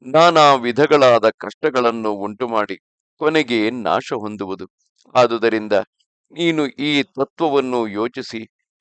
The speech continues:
ಹೆಂಡಿರು ಮಕ್ಕಳಲ್ಲಿರುವ ಮೋಹವನ್ನು ಬಿಟ್ಟು ಶಾಂತ ಚಿತ್ತನಾಗಿರು. ನಿನ್ನ ಆತ್ಮವು ಬುದ್ಧಿ ಇಂದ್ರಿಯಾದಿಗಳಿಗಿಂತಲೂ ಈ ಶರೀರಕ್ಕಿಂತಲೂ ಬೇರೆಯಾಗಿ ಪರಮಾತ್ಮನಿಗೆ ಶರೀರವಾಗಿರುವುದೆಂದು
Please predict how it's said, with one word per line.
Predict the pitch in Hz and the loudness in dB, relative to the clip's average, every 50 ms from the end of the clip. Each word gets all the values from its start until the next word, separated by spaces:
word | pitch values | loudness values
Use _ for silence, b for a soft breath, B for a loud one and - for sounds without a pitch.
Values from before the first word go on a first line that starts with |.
| - | -2
ಹೆಂಡಿರು | 147 165 185 185 165 170 160 151 139 | 0 0 0 2 0 2 2 2 0
ಮಕ್ಕಳಲ್ಲಿರುವ | 123 120 120 117 - - 147 143 135 131 127 123 120 113 110 110 107 | 0 -2 -4 -2 0 2 4 4 4 4 4 2 0 0 0 -4 -4
ಮೋಹವನ್ನು | 101 104 98 101 123 131 139 139 123 117 117 110 107 104 | -6 -6 -6 -6 -6 -6 -6 -6 -6 -4 -4 -6 -6 -6
ಬಿಟ್ಟು | 90 104 - _ - 104 92 87 - _ _ _ | -6 -10 -10 _ -12 -12 -12 -12 -14 _ _ _
ಶಾಂತ | _ - - - 104 123 160 170 - - | _ -8 -2 0 0 0 0 -4 -8 -8
ಚಿತ್ತನಾಗಿರು. | 117 - - 98 - _ - 110 104 101 98 98 98 98 90 92 95 _ _ _ _ _ _ _ _ _ _ _ _ _ _ _ _ _ _ _ _ _ _ _ _ _ _ _ - | -8 -8 -8 -14 -12 _ -2 -2 0 0 0 -2 -2 -4 -8 -8 -12 _ _ _ _ _ _ _ _ _ _ _ _ _ _ _ _ _ _ _ _ _ _ _ _ _ _ _ -8
ನಿನ್ನ | 131 151 175 175 160 151 | 0 2 2 2 4 2
ಆತ್ಮವು | 139 120 - 113 135 165 - _ - 151 143 135 127 131 127 120 | 2 2 6 6 4 4 4 _ -2 -2 -2 0 0 0 -2 -2
ಬುದ್ಧಿ | 104 92 123 160 175 139 123 120 151 147 139 131 | -2 -4 -6 -6 -6 -6 -8 -6 -2 -2 0 -2
ಇಂದ್ರಿಯಾದಿಗಳಿಗಿಂತಲೂ | - - - 135 160 170 170 165 175 180 175 180 185 180 175 156 156 147 135 139 139 131 123 - 127 120 117 113 107 101 - _ _ _ _ _ _ _ _ - | -2 -4 -6 -8 -8 -6 -4 -2 2 4 4 4 4 2 2 2 2 0 2 0 -2 -2 0 -2 0 0 0 -2 -2 -4 -8 _ _ _ _ _ _ _ _ -12
ಈ | - 170 180 180 160 | -8 -4 -4 -4 -4
ಶರೀರಕ್ಕಿಂತಲೂ | 131 - 147 156 170 190 208 190 185 - - - 156 147 147 131 - 135 127 123 120 113 | -4 -2 0 2 2 4 4 2 2 0 0 -2 0 0 0 2 0 2 2 2 0 -2
ಬೇರೆಯಾಗಿ | 90 92 110 127 139 143 131 120 113 113 113 107 107 95 - _ _ _ _ - | -2 -2 0 0 2 2 4 6 4 4 4 0 -8 -10 -12 _ _ _ _ -2
ಪರಮಾತ್ಮನಿಗೆ | - 151 165 175 175 165 147 135 - - 135 135 131 127 123 107 120 117 113 104 | 2 2 4 4 6 4 4 4 2 -2 -4 -2 -2 -2 -2 0 0 0 0 -2
ಶರೀರವಾಗಿರುವುದೆಂದು | - - - 104 107 147 165 165 139 123 117 117 113 117 113 110 110 107 110 98 110 110 107 107 101 101 98 | -4 -2 -2 -2 0 0 2 2 2 4 4 4 4 4 2 0 0 -2 -2 -2 -2 -2 -2 -4 -6 -6 -6